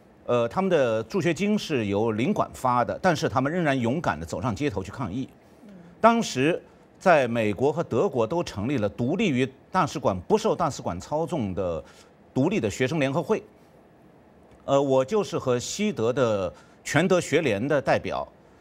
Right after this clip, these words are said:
呃，八九年的七月到美国来参加了美国全美学自联的第一次成立大会。呃，这个大会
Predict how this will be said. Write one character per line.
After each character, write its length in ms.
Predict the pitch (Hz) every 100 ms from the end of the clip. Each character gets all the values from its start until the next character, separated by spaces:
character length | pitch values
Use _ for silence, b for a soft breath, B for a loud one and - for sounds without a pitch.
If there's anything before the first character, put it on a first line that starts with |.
| b
呃， 260 | - 117 110
八 180 | 107 185
九 160 | 131 95
年 120 | 98
的 60 |
七 240 | 117 - 165
月 100 | 127
到 140 | 135
美 160 | 107 80
国 180 | 95 127
来 120 | 131
参 200 | - 143
加 140 | 143
了 100 | 139
美 140 | 127 87
国 160 | 117
全 240 | - 127 151
美 100 | 104
学 200 | - 123
自 120 | 151
联 220 | 92 87
的 80 | 127
第 200 | - 135
一 60 |
次 160 | 180 -
成 200 | 98 104
立 80 | 135
大 100 | 123
会。 180 | 214 - - - B B B B
呃， 180 | 127 123
这 160 | 123 233
个 80 |
大 160 | 180 156
会 220 | 143 -